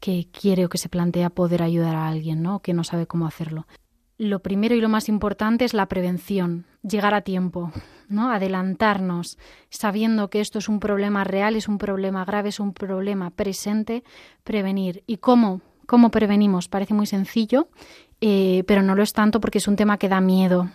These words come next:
¿no? Como decíamos, que parece que si lo mencionamos va a ocurrir o parece, mm, e-, es normal que nos cueste, que nos cueste hablarlo, ¿no? Pero es importante informar, eh, y psicoeducar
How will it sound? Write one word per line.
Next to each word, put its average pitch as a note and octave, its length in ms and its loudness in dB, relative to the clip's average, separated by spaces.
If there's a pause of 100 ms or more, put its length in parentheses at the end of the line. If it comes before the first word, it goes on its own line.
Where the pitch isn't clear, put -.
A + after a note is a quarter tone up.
(100)
¿no? G#3 140 2
Como G3 180 0
decíamos, F#3 560 0
que F3+ 320 2 (280)
parece G3+ 280 2
que F#3 100 -2
si G#3 80 0
lo G3 80 4
mencionamos F#3+ 720 0
va F#3 40 2
a F#3 40 4
ocurrir F#3+ 680 2
o F#3 240 4 (280)
parece, F#3 640 4 (120)
mm, A3+ 180 -2 (220)
e-, A3 200 2
es A3+ 80 6
normal G3 320 6
que F#3 100 0
nos F#3 140 2
cueste, F#3 480 -2
que - 120 -4
nos F3+ 140 0
cueste F#3 240 -4
hablarlo, F3 400 -2
¿no? G3+ 140 -4 (320)
Pero G3+ 160 4
es F#3+ 160 -2
importante G3+ 800 2
informar, G3 920 4 (480)
eh, F#3 680 4 (200)
y G3 220 0
psicoeducar F#3 880 2